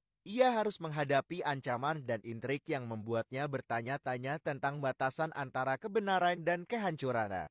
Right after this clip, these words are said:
Dalam upaya untuk mengejar keadilan, Sarah terperangkap dalam labirin moral dan dilema etika yang membuatnya terjebak di antara kewajiban profesional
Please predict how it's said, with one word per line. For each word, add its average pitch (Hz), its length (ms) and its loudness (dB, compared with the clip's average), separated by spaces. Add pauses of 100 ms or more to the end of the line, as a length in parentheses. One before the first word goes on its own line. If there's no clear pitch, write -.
(140)
Dalam 240 400 4
upaya 170 480 6
untuk 147 320 -4
mengejar 127 440 0
keadilan, 120 680 0 (560)
Sarah 233 400 0
terperangkap 175 680 2
dalam 143 380 4
labirin 139 440 2
moral 123 440 0
dan 117 240 -2
dilema 113 400 -2
etika 180 580 -2 (300)
yang 226 240 2
membuatnya 190 560 2
terjebak 127 580 0
di 135 160 -4
antara 117 460 0
kewajiban 175 640 2
profesional 170 800 2